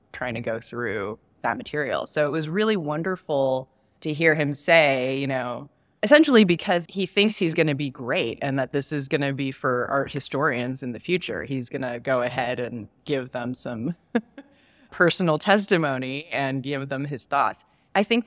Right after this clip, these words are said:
that finding that Van Gogh quote where he says, "I don't wanna end up like Van Gogh," meaning I don't want to be starving in an attic and dying in poverty. But on the other hand,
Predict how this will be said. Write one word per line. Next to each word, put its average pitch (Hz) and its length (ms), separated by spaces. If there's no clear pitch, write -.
that 156 200
finding 180 640
that 143 440
Van 143 400
Gogh 127 680
quote - 520
where 151 120
he 156 100
says, 131 560
"I 175 100
don't 196 200
wanna 202 140
end 151 320
up 139 160
like 131 320
Van 123 380
Gogh," 131 320
meaning 143 460
I 165 100
don't 147 280
want 147 160
to 139 60
be 135 100
starving 123 560
in 107 100
an - 100
attic 104 480
and 95 280
dying 110 360
in 107 100
poverty. - 180
But 170 120
on 160 160
the 147 140
other 180 260
hand, 120 760